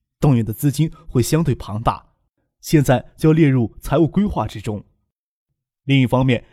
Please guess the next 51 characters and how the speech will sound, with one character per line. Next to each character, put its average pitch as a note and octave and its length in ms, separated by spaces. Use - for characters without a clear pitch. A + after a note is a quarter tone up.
也 C#3 60
要 D#3 120
考 A#2+ 180
虑 C3 60
如 C#3 200
何 C3+ 280
去 - 120
推 F#3+ 160
动 G3 80
海 G#2 240
州 D3 220
电 A3+ 140
子 C3 160
工 G3+ 160
业 D#3 80
基 - 180
础 B2 160
的 G2+ 80
发 C#3+ 240
展， D#2+ 220
这 C3 80
是 - 100
爱 C3 180
达 A2+ 140
成 C#3 180
长 C3 220
必 A3+ 140
不 C3 140
可 D3+ 200
少 B2 160
的 A2 80
土 B2 240
壤。 - 260
一 C3+ 140
天 D3 200
紧 A#2 200
张 C#3+ 140
的 C#3 120
议 D3+ 120
程 A#2 160
下 A2+ 220
来， F#2 220
人 C#3+ 140
是 D3+ 140
会 C#3+ 180
很 C3+ 220
容 D#3 180
易 D#3+ 120
疲 - 180
劳 F#2 180
的。 G2 200